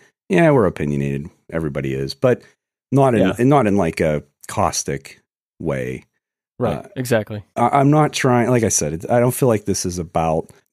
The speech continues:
Speaker 1: "Hey, look what a great job we're doing." I think it's more about this is the type of unsolicited response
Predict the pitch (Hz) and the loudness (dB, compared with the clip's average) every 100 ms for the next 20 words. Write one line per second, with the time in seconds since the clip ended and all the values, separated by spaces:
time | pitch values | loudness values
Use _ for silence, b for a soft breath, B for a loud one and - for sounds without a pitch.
0 | - 104 98 104 123 110 98 85 - 107 | -6 0 0 2 -2 0 -2 0 0 0
1 | - 104 107 92 87 73 71 76 78 107 | 2 2 2 2 -2 -4 -4 -4 -2 -2
2 | 123 143 113 104 - 101 98 85 87 85 | 0 0 0 -2 0 0 2 0 0 2
3 | 76 101 98 95 92 87 - 87 85 85 | 0 -2 -2 -2 -4 -6 -2 -4 -4 -8
4 | - 87 90 - 87 82 - 80 80 82 | -6 -4 -2 -2 -2 -2 -2 -4 -4 -8
5 | - 80 78 76 - - | -6 -6 -4 -4 -6 -10